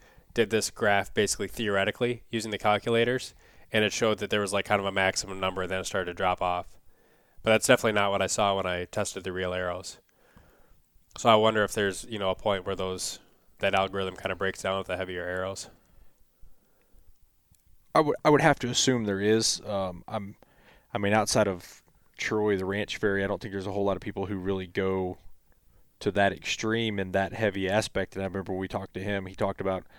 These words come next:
Speaker 2: you know, a lot of those algorithms and a lot of those, um, charts are way off, especially once you get up into that really extreme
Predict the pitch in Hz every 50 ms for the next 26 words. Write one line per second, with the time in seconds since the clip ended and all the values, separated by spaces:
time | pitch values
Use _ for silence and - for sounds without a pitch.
0 | - - - - - - 110 101 95 92 92 95 101 104 110 107 104 90 90 101
1 | 98 98 95 95 95 - - - - - - - - - - - - - _ _
2 | _ - - _ - - - - - - 95 - 117 110 101 98 98 98 104 104
3 | 98 104 104 101 98 101 104 95 95 92 92 92 92 92 85 90 95 90 92 92
4 | 87 98 101 90 87 87 85 85 90 - - - - 120 123 123 110 95 - -
5 | - - 107 95 90 90 95 104 107 101 92 92 92 101 101 90 - - - 110
6 | - - 101 98 - - 101 90 85 92 90 - - 95 90 - 101 92 92 -
7 | - 104 90 87 90 90 87 - - - - 101 98 92 92 92 90 87 87 90
8 | - - - - - - 98 98 98 98 95 95 90 90 92